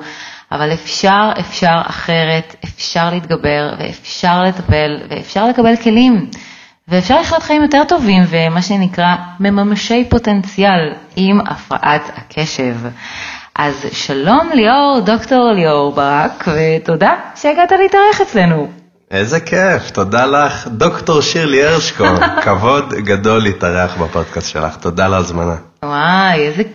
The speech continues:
Speaker 1: כיף, איזה כיף. אני מכירה את הסיפור שלך בגדול,
Speaker 2: Mm.
Speaker 1: ונורא חשוב לי שהוא יעבור הלאה, כי הוא באמת מדהים ומעורר השראה.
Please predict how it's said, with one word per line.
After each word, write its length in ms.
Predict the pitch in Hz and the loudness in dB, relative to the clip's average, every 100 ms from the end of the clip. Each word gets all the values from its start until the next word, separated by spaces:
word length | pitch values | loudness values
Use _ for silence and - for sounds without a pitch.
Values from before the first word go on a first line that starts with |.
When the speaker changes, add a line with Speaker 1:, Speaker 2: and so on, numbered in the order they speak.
| - | -12
Speaker 1:
כיף, 460 | - 180 180 170 165 | -2 0 0 -4 -6
איזה 160 | 175 220 - | -6 -6 -4
כיף. 360 | 196 185 180 139 | -2 -2 -2 -6
אני 800 | 143 139 139 139 139 139 135 131 - - _ | -4 -2 -2 -2 -2 -2 -4 -6 -14 -20 _
מכירה 500 | 139 - 135 123 170 | -10 -10 -10 -2 0
את 120 | 262 | 2
הסיפור 440 | 233 - - 135 135 | -2 -4 -8 -6 -6
שלך 280 | 139 131 139 135 | -6 -4 -2 0
בגדול, 520 | 143 - 139 139 143 147 | -2 0 0 2 2 0
Speaker 2:
Mm. 40 | 135 | -2
Speaker 1:
ונורא 540 | 135 135 123 127 220 | -4 -4 -4 0 0
חשוב 380 | 247 302 226 214 | 0 -2 -2 0
לי 100 | 226 | -2
שהוא 220 | 202 139 | -2 -2
יעבור 500 | 131 127 123 156 147 | 0 -2 0 2 2
הלאה, 340 | 131 135 139 131 | 2 2 2 -2
כי 160 | - 139 | -6 -6
הוא 140 | 139 131 | -6 -4
באמת 480 | 139 135 147 196 226 - - - | -6 -4 0 0 0 -6 -18 -14
מדהים 400 | 135 131 190 214 | -12 -4 0 2
ומעורר 320 | 170 131 147 | 2 0 0
השראה. 580 | 170 170 - - - | -2 -4 -8 -4 0